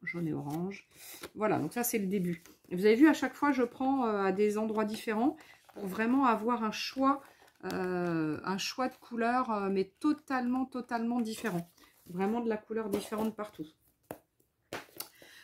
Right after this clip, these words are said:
Bon, bah voilà, moi, ce que je voulais vous montrer aujourd'hui.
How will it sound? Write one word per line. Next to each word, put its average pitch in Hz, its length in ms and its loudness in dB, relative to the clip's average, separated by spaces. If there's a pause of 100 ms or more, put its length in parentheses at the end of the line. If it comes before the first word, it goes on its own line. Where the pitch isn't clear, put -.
(140)
Bon, 220 320 6
bah 480 160 10
voilà, 175 520 4 (240)
moi, 403 140 6
ce - 80 -2
que 311 140 8
je 285 100 10
voulais 285 220 12
vous 294 120 10
montrer 285 360 8
aujourd'hui. 269 720 4